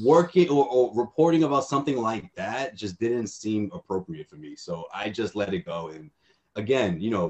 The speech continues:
Max said it. We talked about it before earlier today,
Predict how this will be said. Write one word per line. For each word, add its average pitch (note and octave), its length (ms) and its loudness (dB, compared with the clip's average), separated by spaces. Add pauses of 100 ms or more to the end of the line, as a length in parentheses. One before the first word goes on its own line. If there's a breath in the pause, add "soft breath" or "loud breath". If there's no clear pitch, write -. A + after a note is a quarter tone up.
Max A2+ 320 -4
said A2+ 180 0
it. G#2+ 80 2
We A2+ 100 -2
talked - 220 -2
about G2 280 0
it F2 100 -2
before F#2+ 420 -4
earlier G2 220 0
today, F2+ 480 -2